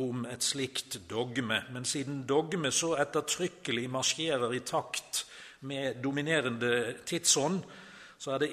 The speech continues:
ikke uten videre gitt at mine mer anekdotiske personerfaringer byr på materiale som har sterk nok iboende potens til å nedkjempe, eh, storsamfunnets tro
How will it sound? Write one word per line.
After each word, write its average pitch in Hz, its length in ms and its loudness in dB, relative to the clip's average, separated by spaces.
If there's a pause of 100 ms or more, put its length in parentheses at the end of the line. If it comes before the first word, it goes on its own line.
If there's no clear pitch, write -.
ikke - 400 -4
uten 143 400 -2
videre 131 400 2
gitt 143 320 0
at 131 240 0
mine 135 360 -2
mer 135 280 2
anekdotiske 123 960 0
personerfaringer 113 1400 -2
byr 127 400 -2
på 127 80 -4
materiale 113 640 -2
som 104 160 -8
har 113 160 -2
sterk - 640 -6
nok - 380 -6 (340)
iboende 113 400 0
potens 113 800 2 (340)
til 120 160 -4
å 117 80 0
nedkjempe, 110 1080 0 (720)
eh, 113 240 -4
storsamfunnets 120 1080 0 (460)
tro 135 300 0